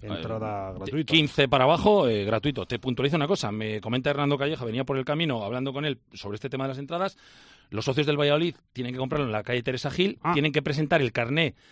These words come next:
Speaker 2: del Real Valladolid cuando compren la entrada y, por supuesto, cuando vayan al campo tienen que enseñarlo. Es decir, eh, los socios del Valladolid que sepan que les cuesta diez euros, pero luego que no se olviden de llevar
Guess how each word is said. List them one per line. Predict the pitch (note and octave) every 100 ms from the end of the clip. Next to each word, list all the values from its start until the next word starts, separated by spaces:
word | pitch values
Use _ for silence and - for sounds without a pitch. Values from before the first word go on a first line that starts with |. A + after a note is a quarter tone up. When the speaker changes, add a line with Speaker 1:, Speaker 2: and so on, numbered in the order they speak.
| _
Speaker 2:
del | A2+ B2+
Real | C#3+
Valladolid | D3+ D#3 F3+
cuando | - G#2+
compren | B2+ D#3+
la | E3
entrada | D#3+ F#3 G3 -
y, | D3
por | D3+
supuesto, | - A2+ C#3+ - G3
cuando | - B2 A2+
vayan | G#2+ C#3 F3
al | F3+
campo | F3+ F#3 G#3
tienen | E3 D3+
que | C#3
enseñarlo. | B2 D3 G#3+ C#3 F#2 _ _ _ - -
Es | A2
decir, | B2 C3+ F#2
eh, | G2 G2+ F#2+ F#2 F#2+
los | G2 G#2
socios | C3 C#3
del |
Valladolid | C#3 D#3+
que | C#3+
sepan | D#3 E3+
que | C3 G#2
les | -
cuesta | D3+ B2
diez | D#3+ F3+
euros, | F#3+ G#3
pero | - A2+
luego | C3+ G3 D3
que |
no | C3+
se | D3+
olviden | D#3+ D#3
de |
llevar | B2 C#3 F3